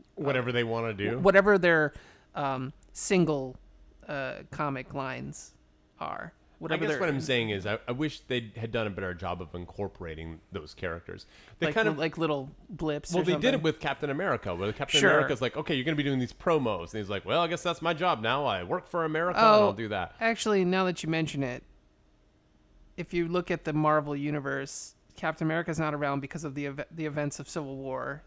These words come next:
Speaker 2: Everybody's split. Thor is off in space on Thor Ragnarok, and apparently Hulk is with him.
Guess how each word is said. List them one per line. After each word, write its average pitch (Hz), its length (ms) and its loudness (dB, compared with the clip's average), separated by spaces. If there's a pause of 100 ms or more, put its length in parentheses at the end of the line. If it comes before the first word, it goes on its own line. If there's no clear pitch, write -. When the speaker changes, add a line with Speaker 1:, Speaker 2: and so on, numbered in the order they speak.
(120)
Speaker 2:
Everybody's 143 380 -6
split. - 520 -8 (520)
Thor 156 640 0
is 143 240 -6
off 151 600 -4
in 143 140 -4
space - 800 -6
on 143 260 -2
Thor 147 260 -4
Ragnarok, 139 760 -4 (160)
and 156 120 -6
apparently 143 640 -6
Hulk 147 300 -8
is 151 120 -12
with 143 200 -10
him. - 280 -12